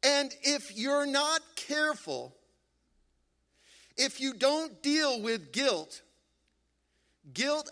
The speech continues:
has a way of defining you. Did you know that? You can be defined by your guilt without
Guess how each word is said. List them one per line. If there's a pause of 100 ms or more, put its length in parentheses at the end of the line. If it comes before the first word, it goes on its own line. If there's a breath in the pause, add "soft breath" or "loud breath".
(100)
has
a
way
of
defining
you.
Did
you
know
that? (840)
You
can
be
defined
by
your
guilt
without